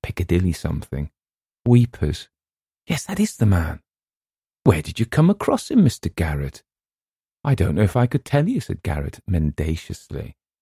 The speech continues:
"In some public place." But you hadn't finished.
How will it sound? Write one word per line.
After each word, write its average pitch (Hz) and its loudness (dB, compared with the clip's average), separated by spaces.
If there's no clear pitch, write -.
"In - -2
some 220 -4
public 202 -4
place." 78 -4
But 127 0
you 208 6
hadn't 180 4
finished. 104 0